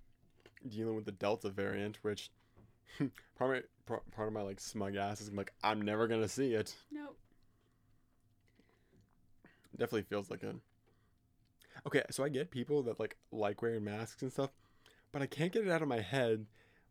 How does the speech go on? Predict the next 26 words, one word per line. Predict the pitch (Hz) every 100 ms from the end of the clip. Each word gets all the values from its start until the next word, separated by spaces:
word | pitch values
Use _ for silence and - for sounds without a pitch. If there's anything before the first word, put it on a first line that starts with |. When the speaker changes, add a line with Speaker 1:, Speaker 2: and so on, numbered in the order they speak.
| - 131
Speaker 1:
after, | 123 - 135
like, | 123 -
summer's | - 127 120 123
over | 123 113 113 135 143
and | 127 104
people | 117 127
are |
all | 110 110 110
tan | - 131 156 143 143 143
and | 127
have | 123
their | 113
beach | 104 139 135 -
bodies, | 143 139 135 139 139 - - _
but | 139 135
then, | 147
like, | 139 - -
their | 127 135
<laughs> |
nose | 135 143 151 123 -
and | 143
under | 139 147
their | 131
mouth | 127 120 131 143 156
and | 147
stuff | 165 165